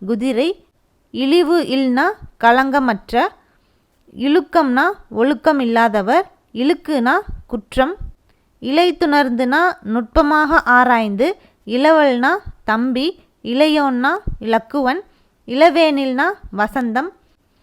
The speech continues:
நெக்ஸ்ட்டு இன்மைனா மறுமை. இன்மைனா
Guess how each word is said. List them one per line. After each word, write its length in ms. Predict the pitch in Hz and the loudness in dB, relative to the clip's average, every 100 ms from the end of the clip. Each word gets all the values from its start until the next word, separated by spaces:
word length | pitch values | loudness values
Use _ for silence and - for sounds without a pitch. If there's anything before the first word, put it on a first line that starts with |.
| _ _ _ _ - | _ _ _ _ -8
நெக்ஸ்ட்டு 400 | 247 - 320 359 277 277 | -8 -6 -4 -2 -2 -2
இன்மைனா 500 | 320 330 302 269 330 - - | -2 -2 -2 -2 -2 -4 -10
மறுமை. 560 | 214 220 269 262 294 427 _ _ _ 226 | -2 0 0 -2 -2 -6 _ _ _ -8
இன்மைனா 500 | 254 311 320 285 | -4 -2 0 0